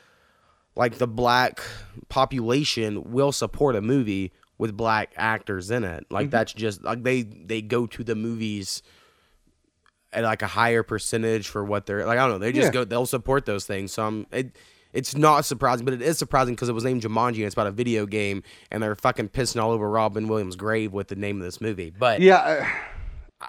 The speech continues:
Speaker 1: I understand how it's making so much money also. <laughs>
Speaker 2: Agreed.
Speaker 1: Um, all right, I had a couple things, um, not necessarily all current events. Let's see. Oh, I had a fun conspiracy theory I saw this week that I wanted to bring up 'cause it was something we talked about last week.
Speaker 2: Mm-hmm.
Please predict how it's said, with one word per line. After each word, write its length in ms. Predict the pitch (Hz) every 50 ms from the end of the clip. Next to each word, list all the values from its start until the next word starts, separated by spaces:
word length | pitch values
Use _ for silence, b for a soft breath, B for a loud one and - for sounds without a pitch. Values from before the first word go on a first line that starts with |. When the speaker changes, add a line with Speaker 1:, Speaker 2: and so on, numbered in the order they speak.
| _ _ - 90
Speaker 1:
I 100 | 120 135
understand 400 | 131 131 117 - 131 117 110 104
how 140 | 113 107
it's 140 | 101 - -
making 260 | 110 98 98 107 95
so 140 | - - 95 87
much 200 | 85 87 - -
money 320 | 85 76 78 78 80 - - -
also. 380 | 80 85 82 - - - - 117 - -
<laughs> 120 | 165 151
Speaker 2:
Agreed. 420 | 190 175 156 180 180 143 110 85 - b b b b b b b b b b
Speaker 1:
Um, 260 | - 107 110 110 104 -
all 100 | - 117
right, 160 | 117 104 -
I 80 | - 117
had 80 | 127 131
a 60 | 131
couple 380 | 123 - 135 123 117 - 127 120
things, 520 | 104 90 113 120 117 113 113 113 110 104 -
um, 180 | 65 101 104 113
not 120 | 123 135
necessarily 300 | 139 120 - - 104 101
all 120 | 101 104 101
current 240 | - - 101 95 87
events. 320 | 85 87 90 92 90 -
Let's 180 | 95 92 - -
see. 220 | - 95 95 92 -
Oh, 280 | 101 131 123 104 - b b b b b b b b b b
I 40 | 113
had 100 | 120 127
a 60 | 127
fun 280 | 107 - 131 131 139 139
conspiracy 500 | 131 135 - - 139 131 127 120 127 120
theory 360 | 104 120 120 120 117 117 113
I 60 | 113
saw 240 | 110 - 120 113 113
this 240 | 101 113 110 - -
week 200 | 113 113 113 104
that 80 | - 104
I 20 |
wanted 240 | 104 101 113 123 135 123
to 60 | 107
bring 260 | 101 113 113 107 110
up 240 | 120 139 - - -
'cause 100 | 120 104
it 40 | 101
was 100 | 101 -
something 160 | - 117 104
we 60 | 107
talked 220 | 101 110 104 104 -
about 180 | 104 90 60 65
last 320 | 95 110 117 127 - -
week. 280 | 123 135 151 160 - -
Speaker 2:
Mm-hmm. 320 | 147 147 131 117 139 156